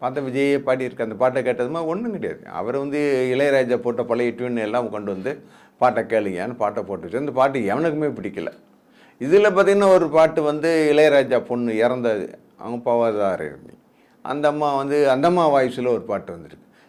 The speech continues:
இது நாங்க வந்து, "செத்து போயிட்டாங்களே, எப்படா பாடுறாங்க?" "இல்ல சார், இது ஏ ஐ கிராஃபிக்ஸ்." "ஓஹோ, மெத்தடு விஞ்ஞான கண்டுபிடிப்புல இந்த பாட்டு." அந்த பாட்டை கேட்டா அதை விட மோசமா இருக்கு.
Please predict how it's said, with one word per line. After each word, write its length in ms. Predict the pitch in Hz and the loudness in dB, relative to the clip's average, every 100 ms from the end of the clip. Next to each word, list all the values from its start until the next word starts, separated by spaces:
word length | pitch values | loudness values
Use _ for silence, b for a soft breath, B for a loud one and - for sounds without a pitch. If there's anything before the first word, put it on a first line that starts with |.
| b | b
இது 120 | 147 | -6
நாங்க 220 | 190 160 | -2 0
வந்து, 260 | 156 160 151 | 0 0 -2
"செத்து 200 | 143 143 | -2 -2
போயிட்டாங்களே, 580 | 156 143 127 113 123 117 | -4 -4 -2 -2 0 -2
எப்படா 240 | 120 120 | -2 -4
பாடுறாங்க?" 500 | 107 104 101 98 98 | -4 -6 -6 -8 -8
"இல்ல 200 | 98 113 | -6 -6
சார், 180 | 117 92 | -4 -4
இது 260 | 87 85 85 | -6 -8 -6
ஏ 240 | 107 98 | -4 -2
ஐ 240 | 76 69 - | -4 -10 -10
கிராஃபிக்ஸ்." 640 | 104 104 104 92 - - - b b b - | -4 -4 -4 -12 -14 -20 -20 b b b -12
"ஓஹோ, 360 | 104 90 80 73 - | -12 -10 -14 -16 -14
மெத்தடு 440 | 98 101 101 87 85 | -10 -4 -4 -6 -12
விஞ்ஞான 460 | 92 117 120 95 85 | -10 -4 -4 -4 -10
கண்டுபிடிப்புல 720 | 104 104 98 90 - 85 104 B B | -10 -10 -12 -14 -10 -8 -8 B B
இந்த 160 | B 82 | B -14
பாட்டு." 400 | 92 85 - - - - 78 82 82 | -6 -6 -6 -16 -18 -20 -14 -8 -4
அந்த 260 | 120 143 | 0 2
பாட்டை 220 | 165 160 | 4 4
கேட்டா 240 | 143 127 151 | 4 4 4
அதை 140 | 117 | 4
விட 160 | 110 113 | 2 -2
மோசமா 400 | 95 80 - 135 | -6 -10 -12 -18
இருக்கு. 320 | - - - | -18 -20 -20